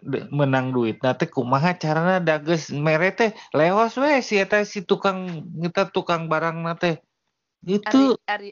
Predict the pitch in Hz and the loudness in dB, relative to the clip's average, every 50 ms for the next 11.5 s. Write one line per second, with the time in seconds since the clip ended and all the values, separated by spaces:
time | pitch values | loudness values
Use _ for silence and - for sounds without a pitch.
0 | - - 196 196 202 202 196 190 190 202 196 202 - 208 190 190 185 - 247 240 | -8 -8 -6 -6 -6 -8 -6 -6 -6 -6 -8 -10 -12 -12 -12 -12 -10 -10 -10 -10
1 | 233 226 - 208 175 202 208 196 226 247 302 254 254 - 220 220 214 220 226 240 | -10 -8 -8 -6 -6 -8 -8 -10 -12 -12 -12 -14 -12 -10 -10 -8 -8 -10 -14 -14
2 | 240 240 - - 254 277 - _ _ _ _ - 269 240 240 _ _ _ _ _ | -16 -14 -12 -12 -12 -12 -14 _ _ _ _ -10 -10 -10 -10 _ _ _ _ _
3 | _ - 190 - - 247 233 - - - - - - - - - - - - - | _ -10 -6 -4 -4 -4 -2 -2 -2 -2 -2 -2 -6 -12 -20 0 2 4 4 6
4 | - 285 311 - - - 294 294 247 254 247 247 240 240 247 240 95 95 95 95 | 4 2 2 0 -4 -8 -10 -10 -8 -8 -8 -8 -8 -10 -12 -10 -10 -10 -8 -8
5 | 95 101 104 110 113 117 117 120 123 123 123 117 226 - - 220 220 226 226 233 | -6 -4 -2 0 2 2 4 4 6 6 4 2 0 -6 -14 -10 -8 -8 -8 -8
6 | 226 226 233 240 233 220 220 226 240 240 _ - 277 277 262 240 226 208 - 220 | -8 -10 -10 -8 -8 -8 -8 -8 -10 -10 _ -8 -8 -6 -8 -10 -10 -8 -8 -10
7 | 214 233 220 240 269 262 254 - 247 233 226 233 220 202 190 208 226 254 233 214 | -8 -6 -6 -4 -4 -6 -6 -8 -10 -12 -12 -10 -10 -8 -6 -6 -6 -6 -6 -8
8 | 208 196 196 - - 202 214 202 196 - - - 196 180 185 185 180 185 - _ | -10 -12 -14 -16 -18 -14 -10 -10 -8 -8 -6 -4 -4 -4 -2 -2 -2 -2 -4 _
9 | _ _ _ - - 185 185 185 185 196 214 240 233 240 208 196 185 165 190 180 | _ _ _ -12 -4 2 4 6 6 6 6 2 -2 -6 -6 -6 -6 -6 -6 -8
10 | - - - 180 185 202 214 226 247 262 262 247 _ _ _ _ _ _ _ _ | -10 -12 -12 -12 -10 -10 -8 -6 -6 -8 -8 -10 _ _ _ _ _ _ _ _
11 | _ - 143 - - 143 - - - - | _ -16 -12 -10 -10 -10 -10 -12 -14 -16